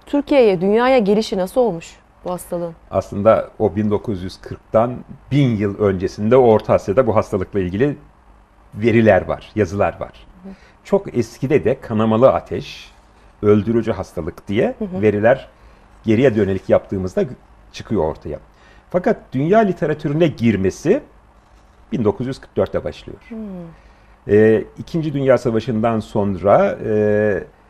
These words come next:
Speaker 2: Sovyetlerin, e, almış olduğu Kırım bölgesinde tarım arazileri işletmeye açılıyor.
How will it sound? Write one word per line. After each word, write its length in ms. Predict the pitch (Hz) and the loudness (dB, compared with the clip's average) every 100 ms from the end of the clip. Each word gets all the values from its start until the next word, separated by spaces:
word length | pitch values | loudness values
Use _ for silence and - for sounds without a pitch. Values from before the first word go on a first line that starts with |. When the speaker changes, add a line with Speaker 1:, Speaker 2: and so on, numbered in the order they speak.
| _ _ | _ _
Speaker 2:
Sovyetlerin, 1080 | - - 123 113 113 117 - 113 117 117 78 - - - 107 | -20 -6 0 0 2 0 0 0 2 -2 -4 -12 -20 -10 -4
e, 340 | 107 107 104 78 - - - - - - - _ _ - | 2 2 2 -2 -8 -20 -20 -20 -20 -20 -20 _ _ 2
almış 400 | 107 113 110 127 | 4 4 0 -2
olduğu 360 | 107 98 104 | -2 0 -4
Kırım 360 | - 117 120 101 | -2 2 2 4
bölgesinde 920 | 98 95 98 98 107 98 113 180 208 - _ _ _ _ - | 2 2 -4 -6 -6 0 2 2 0 -8 _ _ _ _ -4
tarım 280 | 143 151 170 | 2 4 4
arazileri 960 | 117 107 104 - 98 101 101 190 - - - _ _ _ | 6 6 6 2 0 0 2 0 0 -6 -20 _ _ _
işletmeye 600 | 131 - 139 135 127 113 | -16 -2 -2 0 2 4
açılıyor. 480 | 85 - - 62 60 | 2 -2 -12 -12 -14